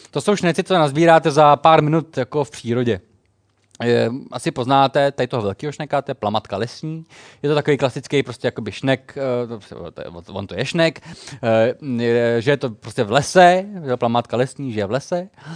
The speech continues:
A, eh, je zajímavá tím, že má velmi těžkou a robustní ulitu, na kterou když šlápnete, ne teda na betonu, že jo, ale, eh, v tom lese, taky zamáčknete do toho lesa, do té hrabanky a ona se odleze dál, jo.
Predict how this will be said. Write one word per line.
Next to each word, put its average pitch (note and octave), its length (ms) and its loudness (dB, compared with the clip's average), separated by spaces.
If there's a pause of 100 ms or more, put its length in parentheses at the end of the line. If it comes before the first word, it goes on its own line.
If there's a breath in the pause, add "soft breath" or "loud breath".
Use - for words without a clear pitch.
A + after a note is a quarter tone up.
(300 loud breath)
A, A2 400 4 (140)
eh, A2 420 0 (140)
je B2+ 100 -4
zajímavá F3+ 380 6
tím, F3 140 0
že D#3+ 80 -2
má F3+ 140 4
velmi D#3+ 280 4
těžkou F3+ 340 -4
a D3 80 0
robustní D#3 360 -4
ulitu, D3 460 -4 (540 soft breath)
na B2+ 80 0
kterou F3 160 0
když F3 140 -2
šlápnete, D#3 840 2 (360)
ne B2 200 2
teda C3 180 2
na A#2+ 100 2
betonu, B2+ 380 -4
že G#2 100 -8
jo, G#2+ 100 -4
ale, A2 200 0 (300 loud breath)
eh, A2+ 200 0
v - 80 -10
tom A2+ 100 -2
lese, B2+ 440 -2
taky C3+ 220 -10
zamáčknete C#3 520 -2
do D3 80 -2
toho D#3+ 240 -2
lesa, A#2 340 -4
do A#2+ 80 -10
té C#3+ 160 -4
hrabanky B2 420 -2
a - 20 -4
ona B2 140 -4
se - 140 -8
odleze A#2 340 -4
dál, G#2 340 -2
jo. G#2+ 260 -2